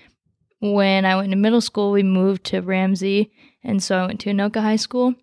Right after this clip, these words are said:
And I got invited by a few of my newer friends to go to a youth group. So I went,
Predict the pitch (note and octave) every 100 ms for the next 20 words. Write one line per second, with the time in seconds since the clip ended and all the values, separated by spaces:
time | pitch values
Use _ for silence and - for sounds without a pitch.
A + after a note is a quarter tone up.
0 | _ _ _ _ _ - _ - A3+ A3
1 | G#3+ G#3 G#3 G#3+ G#3+ G#3 G3+ G#3 G3+ G3
2 | G3 G3+ A3 G#3 F#3+ G#3+ B3+ A#3 A3+ G3+
3 | G3 G3+ F#3 - - G#3 G3+ G3+ G#3 -
4 | _ A3 G3+ G3 F#3+ F#3+ G3 - - G3
5 | F#3+ - G3+ G#3+ _ - - - G#3 F#3+
6 | G3+ B3+ B3+